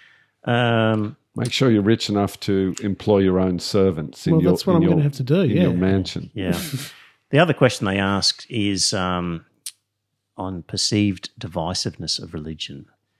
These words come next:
Speaker 1: Uh, religion unites Australians at least as much as it divides us.
Speaker 2: Really?
Speaker 1: Thirty-three percent.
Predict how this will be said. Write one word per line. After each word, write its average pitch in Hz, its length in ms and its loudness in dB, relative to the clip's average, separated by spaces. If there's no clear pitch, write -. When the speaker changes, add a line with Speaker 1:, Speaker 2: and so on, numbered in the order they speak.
Speaker 1:
Uh, 78 400 -10
religion 117 460 0
unites 101 500 2
Australians 78 680 -6
at - 120 -10
least 90 260 -6
as 90 120 -8
much 82 240 -6
as 82 100 -8
it 80 160 -8
divides 82 480 -8
us. 170 300 -6
Speaker 2:
Really? 277 360 -2
Speaker 1:
Thirty-three 92 560 -2
percent. - 540 -10